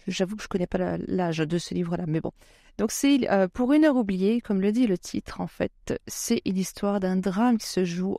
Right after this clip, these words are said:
en une heure. L'histoire, donc, d'un jeune homme qui se rend à une soirée, et il boit beaucoup, un peu plus que de raison. Et puis, il y aura un verre qu'il va boire, mais ça va être, c'est un grand regret d'avoir bu ce verre-là, parce que peut-être qu'il contenait de la drogue.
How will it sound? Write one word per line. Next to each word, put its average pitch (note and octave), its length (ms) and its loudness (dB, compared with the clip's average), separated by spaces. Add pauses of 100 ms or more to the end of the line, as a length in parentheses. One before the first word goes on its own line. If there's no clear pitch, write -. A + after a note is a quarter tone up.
en F3+ 120 -4
une F3 200 0
heure. F3 360 -6 (480)
L'histoire, B3 260 2
donc, A#3 160 4
d'un A3+ 80 6
jeune B3 180 4
homme E4+ 80 2
qui - 140 -8
se - 140 -2
rend A3+ 160 0
à D4+ 80 6
une G#3 140 4
soirée, G3+ 540 0 (560)
et G#3 680 4
il G#3+ 80 4
boit G3+ 260 2
beaucoup, - 380 -8 (240)
un G#3 60 2
peu G3+ 100 -2
plus - 180 -4
que A3 120 0
de G3+ 80 2
raison. F#3 340 -2 (160)
Et G#3 120 2
puis, - 220 -4
il G#3+ 180 2
y G#3 100 2
aura G3+ 180 2
un G#3 120 2
verre A3 360 2 (160)
qu'il G3+ 220 0
va F#3+ 320 2 (600)
boire, A#3+ 540 2 (140)
mais G3 140 2
ça - 120 -2
va F3 60 2
être, - 100 -4
c'est - 80 0
un F3+ 80 0
grand G3 280 0
regret G#3 280 0
d'avoir F3 240 0
bu G3 120 -4
ce - 160 -6
verre-là, F3 260 0
parce - 180 -10
que - 80 -6
peut-être - 300 -6
qu'il - 140 -4
contenait G3 400 0
de F#3+ 100 -4
la E3 100 0
drogue. D#3+ 320 -4